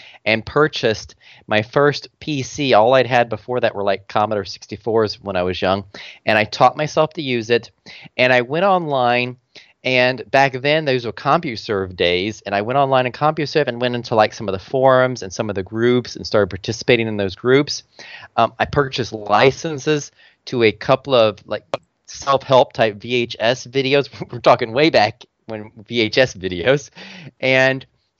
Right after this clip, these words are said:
I started selling those online from what I call my ugly websites.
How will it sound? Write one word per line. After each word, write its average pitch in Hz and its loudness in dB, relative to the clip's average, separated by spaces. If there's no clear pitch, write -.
I 127 0
started 147 0
selling 147 2
those 139 0
online 127 -2
from 120 -2
what 113 0
I 117 6
call 123 4
my 113 2
ugly 131 0
websites. 127 -2